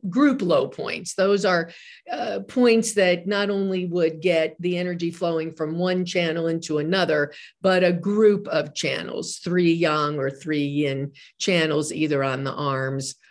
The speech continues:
or the feet. So, um, the low points are just most excellent for getting the channels connected. Um, when you feel,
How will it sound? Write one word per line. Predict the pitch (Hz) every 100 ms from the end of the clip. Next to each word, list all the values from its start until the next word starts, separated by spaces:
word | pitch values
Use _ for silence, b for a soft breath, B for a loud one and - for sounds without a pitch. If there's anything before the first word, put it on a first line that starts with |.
| b -
or | 156 147
the | 139
feet. | 139 - 160 - - B B B
So, | - - 214 185 165 175
um, | 165 156 151 160 175 -
the | 208
low | 202 233 269
points | - 262 254 269 330 -
are | 165 160 156 160 165 165
just | 180 180 -
most | 185 185 185 -
excellent | 170 180 - 247 285 311
for | - 180 160 156 151 151 B B -
getting | 185 190 190
the | 180
channels | - 170 160 160 165 - -
connected. | 156 165 175 - 254 254 247 B B B -
Um, | 139 143 156 151
when | 180 175 175
you | 175
feel, | 175 214 202 202 196 190 185